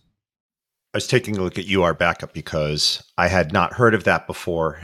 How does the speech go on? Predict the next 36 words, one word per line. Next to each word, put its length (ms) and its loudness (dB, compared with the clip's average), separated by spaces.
And 380 -6
in 120 -6
my 220 2
line 240 2
of 140 -4
work, 240 -2
I'm 100 -2
always 300 -2
looking 260 -10
for 240 -4
new 380 0
and 120 -2
different 340 -8
tools. 600 0
So 280 0
I 220 -2
was, 560 -4
uh, 300 -14
checking 360 -2
out 200 0
your 400 0
solution 640 -2
as 160 -6
you 100 -8
were 80 -6
speaking, 480 -6
and 80 -10
I, 240 -8
I'm 100 -8
going 260 2
to 380 -2
recommend 480 -2
this 160 -4
to 120 -10
my 120 -6
colleagues. 640 -8